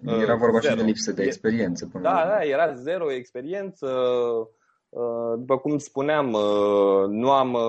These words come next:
Speaker 1: abilități, nu aveam abilități de a vorbi în public, să zic că mișcam masele, eu știu, nu, practic, într-un fel, nu era nimic care să justifice de ce totuși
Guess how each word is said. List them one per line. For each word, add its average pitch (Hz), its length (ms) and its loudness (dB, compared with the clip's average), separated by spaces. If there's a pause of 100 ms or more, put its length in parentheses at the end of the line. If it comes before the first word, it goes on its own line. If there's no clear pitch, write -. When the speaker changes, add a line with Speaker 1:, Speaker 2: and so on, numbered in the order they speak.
(160)
Speaker 1:
abilități, 110 760 -4 (300)
nu 117 140 -2
aveam 127 260 0
abilități 110 540 -4
de 110 80 0
a 107 80 4
vorbi 110 380 -2
în 110 120 -4
public, 110 460 0
să 98 100 -10
zic 107 140 -8
că 113 100 0
mișcam 110 540 -4
masele, 120 520 -4
eu 131 100 2
știu, 135 240 -2
nu, 180 280 -2 (420)
practic, 208 360 0
într-un 175 360 2
fel, 220 140 2
nu 226 80 4
era 226 140 4
nimic 208 520 -2 (260)
care 160 260 2
să 151 640 0 (200)
justifice 170 720 -4
de 143 200 2
ce 170 340 -4
totuși 156 580 -2